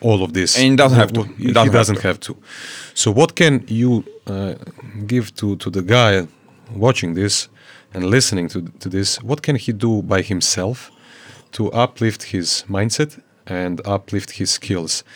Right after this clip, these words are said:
Speaker 1: What he can do on a regular basis, because we are the creatures of habits, and what we do every day is what, what counts.
Speaker 2: Yeah.
Speaker 1: What, what can he do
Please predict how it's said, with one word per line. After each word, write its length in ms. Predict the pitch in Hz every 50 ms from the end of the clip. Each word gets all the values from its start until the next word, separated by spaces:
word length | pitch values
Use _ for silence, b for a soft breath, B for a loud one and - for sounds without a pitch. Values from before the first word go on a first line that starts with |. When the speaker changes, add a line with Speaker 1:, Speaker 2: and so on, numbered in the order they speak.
| B B B B B B B B -
Speaker 1:
What 140 | 160 170
he 120 | - - 180
can 200 | - - 143 127
do 280 | 117 139 147 139 123 107
on 140 | - 110 104
a 60 | 101 98
regular 420 | 104 127 139 120 117 107 104 98
basis, 380 | 87 92 104 104 95 - 92 90
because 360 | 85 98 92 - 104 92 95
we 80 | 104 117
are 120 | 113 110
the 80 | 101 98
creatures 460 | - - 117 117 - - 98 - -
of 120 | 98 92
habits, 480 | - - 104 101 92 95 87 - - B B B B B B B B -
and 160 | 101 101 98
what 180 | 113 110 -
we 100 | - 107
do 220 | 92 107 110 104 101
every 200 | 101 95 98 92
day 220 | 82 98 98 92
is 140 | 90 85 87
what, 180 | 82 87 80 - - -
what 200 | 95 92 82 -
counts. 480 | - - 85 78 76 73 - - - - _ -
Speaker 2:
Yeah. 100 | 76 76 - _ _ _ _ _
Speaker 1:
What, 280 | - 139 135 - - -
what 160 | 127 139 -
can 160 | - - 113
he 180 | 95 - - 98
do 320 | 85 82 90 90 85 -